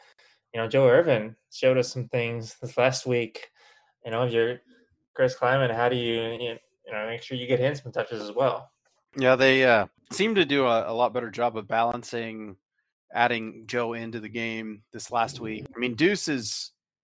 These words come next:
Speaker 2: Deuce is definitely the primary all-purpose back. Like,
Speaker 1: Right.
Speaker 2: he can catch, he, he's gonna get hard yards up the middle. He can, you know, dance around the outside. He's, I mean, he is Darren Sproles two point oh,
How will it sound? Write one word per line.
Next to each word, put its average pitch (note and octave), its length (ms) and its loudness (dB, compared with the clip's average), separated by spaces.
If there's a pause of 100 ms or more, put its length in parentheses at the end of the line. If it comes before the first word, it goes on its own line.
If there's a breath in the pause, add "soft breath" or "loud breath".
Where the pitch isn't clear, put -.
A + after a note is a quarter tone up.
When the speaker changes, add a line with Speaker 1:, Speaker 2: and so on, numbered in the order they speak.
(140)
Speaker 2:
Deuce F3 280 0
is B2 120 -6
definitely C#3 320 4
the - 140 -12
primary A2+ 760 0
all-purpose A#2 560 -2
back. F#2+ 320 -4 (140)
Like, A2 180 -8 (320)
Speaker 1:
Right. - 160 -12 (320)
Speaker 2:
he B2+ 160 0
can G#2+ 140 -8
catch, D3 320 6
he, C#3 100 -4
he's A#2+ 360 -8
gonna A2+ 400 -2 (380)
get A#2+ 200 4
hard B2+ 260 6
yards A#2+ 300 4
up G#2+ 100 -8
the - 80 -12
middle. D#3 320 4
He C#3 140 0
can, A2 380 -4 (160)
you B2+ 100 -6
know, A2+ 80 -4
dance C3 340 0
around A#2 140 4
the A2+ 80 0
outside. A#2+ 400 4
He's, B2 340 -2
I A#2 60 -6
mean, A#2 160 0
he D3+ 100 4
is B2+ 160 4
Darren B2 260 2
Sproles B2 360 -2
two B2+ 100 -8
point B2 240 -4
oh, B2 320 2